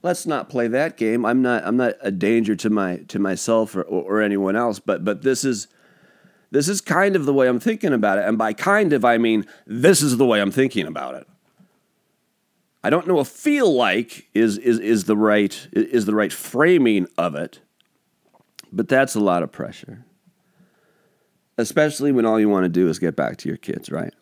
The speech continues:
Like, it's been too long. And, and your options are podcast or body bag. It's too much fucking pressure.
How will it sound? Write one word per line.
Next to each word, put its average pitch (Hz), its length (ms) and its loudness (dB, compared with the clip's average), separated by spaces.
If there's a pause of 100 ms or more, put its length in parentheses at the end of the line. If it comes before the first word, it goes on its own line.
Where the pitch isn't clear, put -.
Like, 85 160 -4
it's 78 100 -8
been 90 220 -2
too 85 180 -2
long. 73 340 -6 (640)
And, 104 200 2
and 101 180 2
your 101 140 4
options 87 400 0
are 80 60 -2
podcast 71 580 -4
or 95 60 -2
body 113 260 -2
bag. 58 240 -8
It's - 160 -14
too - 240 -8
much 123 240 -4
fucking - 340 -10
pressure. - 460 -18